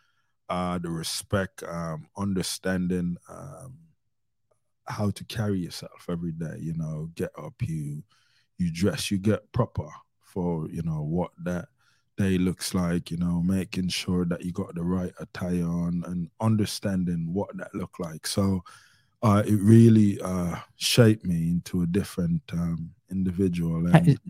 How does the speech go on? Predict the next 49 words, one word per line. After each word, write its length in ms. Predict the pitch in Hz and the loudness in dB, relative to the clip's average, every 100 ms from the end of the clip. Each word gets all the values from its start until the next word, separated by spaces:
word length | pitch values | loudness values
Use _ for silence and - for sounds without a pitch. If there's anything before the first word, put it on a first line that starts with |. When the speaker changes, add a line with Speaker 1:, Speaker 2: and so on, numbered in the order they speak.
| - | 10
Speaker 2:
not 220 | 165 151 | 12 12
to 60 | |
interrupt 360 | 160 139 123 110 | 12 12 12 10
you, 60 | 117 | 8
Cornell. 260 | 117 110 | 10 8
How 140 | 104 175 | 10 12
did 100 | 156 | 12
Speaker 1:
Yeah. 80 | |
Speaker 2:
that 80 | 180 | 12
happen? 340 | 170 160 113 120 | 12 10 8 6
So 140 | 139 | 8
you 100 | 127 | 10
went 160 | 156 185 | 10 10
to 60 | |
England, 220 | 185 175 143 | 10 10 8
but, 120 | 135 | 8
but 160 | 147 | 6
so 140 | 147 165 | 10 10
what 180 | 143 180 | 12 12
happened? 300 | 190 - 135 | 10 8 10
What 100 | 151 | 10
was 120 | 165 | 10
the 80 | 170 | 8
catalyst 640 | - 160 151 127 120 - | 6 6 8 6 4 2
to 260 | 135 117 110 - _ _ _ | 4 6 4 -4 _ _ _
bring 220 | 131 143 | 6 10
you 160 | 139 117 | 8 8
into 220 | 113 120 | 4 2
that 160 | 107 110 | 0 6
Speaker 1:
It's, 180 | 127 110 | 6 6
Speaker 2:
situation? 340 | 107 107 113 | 2 2 0
Speaker 1:
it's 200 | 104 - | -2 -4
the, 440 | - 113 107 104 110 | -2 0 2 0 -2
we 160 | 107 107 | 0 2
did, 200 | 110 104 | 2 0
just 260 | 104 - | -2 -4
didn't 180 | 113 104 | -4 -2
have 160 | 107 104 | -2 0
enough 240 | 107 104 | -2 -2
space 400 | - - 135 165 | -4 -2 -2 -2
for 160 | - 95 | -4 -4
everyone. 260 | 82 165 | -2 -2
Speaker 2:
Okay. 220 | 120 98 120 | 0 2 2
Speaker 1:
So, 420 | 120 104 95 92 | 0 -2 -2 -6
you 140 | 90 | -8
know, 180 | 90 90 | -8 -8
my 200 | 90 87 | -8 -6
mom's 340 | 90 90 87 | -6 -8 -10
sister, 500 | - 95 - - 87 | -8 -8 -10 -10 -10